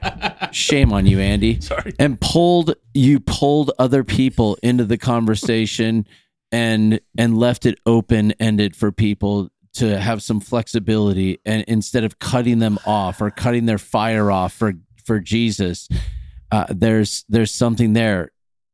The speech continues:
Speaker 1: W-, whether you're like, "Zach, no,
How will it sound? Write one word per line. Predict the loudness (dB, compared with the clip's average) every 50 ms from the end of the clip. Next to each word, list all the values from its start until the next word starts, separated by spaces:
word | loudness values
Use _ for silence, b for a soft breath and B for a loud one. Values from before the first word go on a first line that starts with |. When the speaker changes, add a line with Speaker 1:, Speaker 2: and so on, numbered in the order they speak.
| _ _ -8
Speaker 1:
W-, | -6 -6 -6 -6
whether | -2 0 2 2 2 2 2 2 2 2 0 -2 -4 _ _ _ _ _ _ _ _ -2
you're | 0 0 2 2
like, | 0 0 -2 -2 -2 -4 -6 -8 -18 _ _ _ _ _ -14
"Zach, | -4 -2 0 0 0 0 -2 -6 -10 -20 _ _ _ _ _ _ _ _ _ _ -4
no, | 0 0 2 2 2 2 2 2 2 2 2 2 2 2 2 0 -4 _